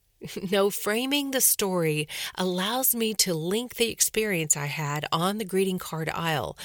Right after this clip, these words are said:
with the deep, strong emotions and get to believe it was good. That's all. It doesn't mean the emotions go away.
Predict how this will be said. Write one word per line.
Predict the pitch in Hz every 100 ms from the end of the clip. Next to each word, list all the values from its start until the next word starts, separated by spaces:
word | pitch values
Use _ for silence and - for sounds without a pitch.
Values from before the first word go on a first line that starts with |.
| - - -
with | 185 208 240 -
the | 185 151 _
deep, | 202 214 233 - -
strong | - - - 185 180 202 220
emotions | 226 190 170 156 156 143 147 156 - - - -
and | 190 190 175
get | 226 262 -
to | -
believe | 214 214 202 226 262 180 156 180 - - _ _
it | 175 165
was | 165 190 -
good. | 220 233 - - - _ _ _ _ _
That's | - 180 -
all. | 233 190 170 _ _ _ _ _ - - -
It | 196
doesn't | 226 262 214
mean | 226 220 175
the | 175 175
emotions | 165 160 - 156 143
go | - 165
away. | 147 156 165 151 -